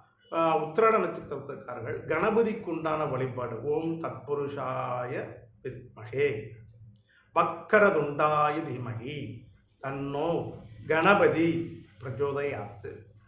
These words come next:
இதை சொல்லலாம். அப்படின்னா ரொம்ப எளிமையான ஒரு "ஓம் கம் வக்கரதுண்டாய கும்பட் ஸ்வாஹா" இப்படி சொல்லலாம்.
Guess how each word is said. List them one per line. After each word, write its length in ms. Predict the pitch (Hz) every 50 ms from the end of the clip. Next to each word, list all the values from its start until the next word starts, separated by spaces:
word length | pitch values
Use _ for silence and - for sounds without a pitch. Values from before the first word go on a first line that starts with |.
| _ _ _
இதை 120 | - 110
சொல்லலாம். 840 | 110 98 98 110 113 110 113 127 156 170 180 175 165 - - - - - - _ _ _ _ -
அப்படின்னா 500 | - 147 147 135 135 151 180 - - - - - -
ரொம்ப 280 | 147 147 147 147 156
எளிமையான 880 | 151 143 143 147 147 147 147 143 139 143 139 139 139 147 175 190 - - - - - - - -
ஒரு 340 | 110 113 - - - - - _
"ஓம் 560 | 139 143 160 175 180 180 190 196 190 - - - - _ _ _
கம் 500 | - 170 180 196 196 196 - - - - _ _ _ 165
வக்கரதுண்டாய 1700 | 190 202 - - - - - - - 220 220 220 202 190 185 180 180 185 - 202 190 180 180 180 180 175 175 170 170 170 196 240 - - - - - - - - -
கும்பட் 520 | 156 160 156 151 165 170 165 - - -
ஸ்வாஹா" 640 | - - - - - - - 110 123 139 143 117 - - - - - - _ _ - - - _ _ _ _ _
இப்படி 280 | - - - - 113 110
சொல்லலாம். 580 | - - 113 110 123 147 156 151 - - -